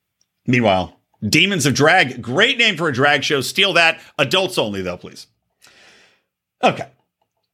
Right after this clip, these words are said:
Shall we move on? I think we should move on. But before we do, guys, I wanna tell you, please, if you'd be so kind, do support us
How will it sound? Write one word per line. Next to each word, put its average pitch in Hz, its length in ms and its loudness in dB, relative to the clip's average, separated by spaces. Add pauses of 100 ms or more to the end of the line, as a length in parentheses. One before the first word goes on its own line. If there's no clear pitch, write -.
(300)
Shall 185 260 2
we 180 80 -2
move 175 180 0
on? 156 340 2
I 143 120 2
think 127 240 -2
we 120 80 -2
should 110 260 -4
move 101 180 -4
on. 101 240 0
But 220 200 0
before 190 260 -2
we 185 80 0
do, 202 160 0
guys, 160 240 2
I - 20 -4
wanna 165 140 -4
tell 175 140 0
you, 135 140 -4 (220)
please, 220 800 0 (720)
if 190 180 0
you'd 175 140 -2
be 156 160 2
so 127 240 0
kind, 175 600 2
do 196 340 -2
support 170 480 -2
us 151 260 0